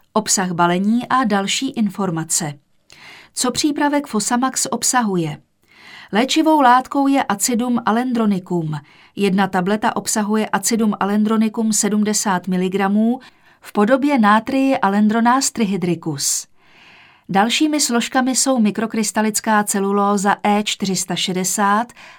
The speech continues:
laktóza, sodná sůl kroskarmelózy a magnézium stearát E pět set sedmdesát dva. Vis bod dva, přípravek Fosamax obsahuje laktózu.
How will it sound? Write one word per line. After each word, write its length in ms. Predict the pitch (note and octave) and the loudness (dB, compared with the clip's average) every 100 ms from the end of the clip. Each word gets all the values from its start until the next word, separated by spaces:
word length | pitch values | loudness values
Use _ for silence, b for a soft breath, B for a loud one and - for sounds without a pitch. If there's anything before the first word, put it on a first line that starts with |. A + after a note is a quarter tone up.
| B G3 | B -2
laktóza, 720 | F#3+ - F#3+ F#3 F3 G3+ A#3 B B B | -2 -2 -2 0 0 0 -2 B B B
sodná 460 | - A3 G3+ C4+ D4+ | -2 2 4 4 2
sůl 240 | E4 D4+ | 2 2
kroskarmelózy 1040 | G#3 G3 - G3+ G#3 G#3+ A3 A#3 G#3+ C4 - | 0 -2 -2 0 2 2 2 0 0 -2 0
a 100 | G3 | 2
magnézium 680 | F#3+ G#3 B3+ C4+ C4+ G#3+ F3+ | 2 0 0 0 0 0 -2
stearát 760 | - G3 G3+ G#3+ A3+ A3+ A#3 - | -2 0 2 2 2 0 -2 -2
E 220 | A3 B3+ C4 | 0 0 -2
pět 240 | G3+ F#3+ | -4 -4
set 160 | - A#3 | -6 -6
sedmdesát 720 | - F#3 F3+ F3+ - G#3+ A3+ | -4 -2 -2 -2 -2 -2 -2
dva. 320 | F#3+ F3 C3+ _ _ B B B B B B - | -2 -2 -4 _ _ B B B B B B -2
Vis 260 | A#3 C4+ | 0 2
bod 160 | A3+ G3+ | 0 0
dva, 320 | F3 F#3 B3 - b b | 2 2 2 -2 b b
přípravek 560 | - A3 G#3 G3 F#3+ - | 0 2 2 0 0 -4
Fosamax 600 | F#3+ - A#3 C4 C4 - | -4 0 2 2 0 -4
obsahuje 500 | F#3+ - F#3 G3 B3 | -4 -2 -2 -2 0
laktózu. 760 | B3 G#3 - F3+ E3+ D#3 D3+ | 0 -2 -2 -2 -2 -4 -8